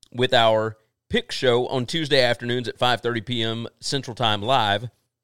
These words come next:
news and questions and answers on Thursdays at five thirty P M Central Time, and Saturday mornings.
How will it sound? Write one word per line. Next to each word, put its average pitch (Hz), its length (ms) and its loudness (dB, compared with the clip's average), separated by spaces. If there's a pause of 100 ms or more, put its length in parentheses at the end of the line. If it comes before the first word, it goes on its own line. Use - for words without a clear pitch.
(640)
news 196 420 -2
and 165 100 -2
questions 165 400 2
and 139 100 0
answers 127 480 -2 (260)
on 110 140 -4
Thursdays 120 640 0 (200)
at 110 160 -6
five 120 240 4
thirty 113 180 -2
P 113 180 -4
M 110 140 -4
Central 110 260 -8
Time, 101 280 -4 (500)
and 220 360 2 (200)
Saturday 214 460 4
mornings. 233 480 0